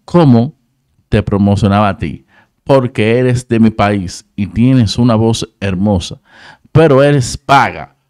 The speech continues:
malcriada, indisciplinada y malagradecida. Dice, por nacionalismo o ar-, o ningún artista dominicano le cobro porcentaje de regalía. El mismo negocio,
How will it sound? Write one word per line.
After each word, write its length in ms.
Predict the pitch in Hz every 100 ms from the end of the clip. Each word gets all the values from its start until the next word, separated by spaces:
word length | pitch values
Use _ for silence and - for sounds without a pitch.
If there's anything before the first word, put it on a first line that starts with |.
| _
malcriada, 1040 | 107 110 98 95 - 120 131 120 87 67 - _ _ _ _ _ _ _ _ _ - - _ -
indisciplinada 1300 | 123 123 120 110 110 110 127 110 101 113 135 113 - -
y 100 | 107
malagradecida. 960 | 107 101 95 90 82 87 92 78 _ _ _ _ _ _ _ _ _ _ -
Dice, 400 | 135 113 101 -
por 320 | - 117 117
nacionalismo 1080 | 117 113 117 117 147 139 - 110 107 101 _
o 180 | 101 113
ar-, 280 | 123 123 -
o 460 | 113 117 110 - _ _ _ _ _ _
ningún 340 | 107 110 135 143
artista 500 | 110 - 131 123 110
dominicano 840 | 107 101 95 139 123 92 101 - _ _ _ _
le 320 | 90 95 92
cobro 600 | 113 117 87 85 - -
porcentaje 720 | - 107 107 92 - 120 123 110
de 160 | 101
regalía. 640 | 95 92 92 95 90 71 -
El 260 | 87 98 98
mismo 320 | 123 143 139
negocio, 640 | 117 104 113 107 - 113